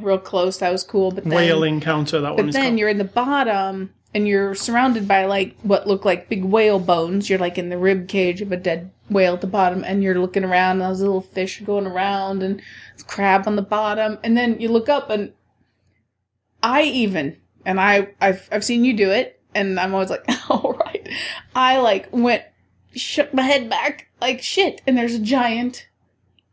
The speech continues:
Speaker 1: squid.
Speaker 2: <laughs> Yeah.
Speaker 1: <laughs> Right? Over, coming down, like, right over, and then right past your head, and you don't feel it because you're not in the ocean, but you feel it 'cause your brain and your eyes are, like, conspiring against you <laughs> to,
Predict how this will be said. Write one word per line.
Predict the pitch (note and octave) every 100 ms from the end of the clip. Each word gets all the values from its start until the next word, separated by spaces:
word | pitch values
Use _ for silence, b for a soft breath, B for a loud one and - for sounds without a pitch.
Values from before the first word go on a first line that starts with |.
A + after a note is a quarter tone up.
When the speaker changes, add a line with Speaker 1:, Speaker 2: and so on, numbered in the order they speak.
| -
Speaker 1:
squid. | - - C#4 F#3+ F#3+ G3+ _
Speaker 2:
<laughs> | _ _ _ _ -
Yeah. | A3+ - D#3+ - _ -
Speaker 1:
<laughs> | D#4 - -
Right? | B3 A#3 G#3+ A#3+ - B B _ -
Over, | C4 B3 A#3+ - -
coming | C#4+ C4+ B3 A#3
down, | A3 A#3+ G3 A3 B3+ -
like, | C4+ A#3+
right | C4 C4 B3
over, | C4 G#3+ G#3+ -
and | A3+ A3+
then | A3 B3 F4+ -
right | - C#4+ -
past | - C#4 C4 -
your | A#3
head, | A3 C#4 A3 F#3+ -
and | G#3+ G#3+ G#3+ G#3 b b b b b b _ -
you | F3+
don't | G3+ A#3+ -
feel | - C#4 D#4 E4
it | F4+ F4 -
because | G#3 G#3 F#3+
you're | G3
not | F#3+ G#3+ -
in | B3
the | C#4 D4
ocean, | D#4+ D4 A3 G3 F#3+ G#3+ _ _
but | G3+ -
you | F#3+
feel | G3 D4+ D4+ A3
it | F#3 - -
'cause | G#3+ G3+
your | G#3+
brain | F#3+ G#3 A#3+ C#4 C4+
and | A#3+
your | G#3 A3
eyes | A3 G#3+ F3+ F3 F3+ - -
are, | F#3+
like, | F#3 F#3+
conspiring | F#3+ - G#3 G#3+ G#3+ G#3
against | G3 G3 F#3+ F#3+ -
you | G3 A3 A#3 D4 D#4+ -
<laughs> |
to, | D#4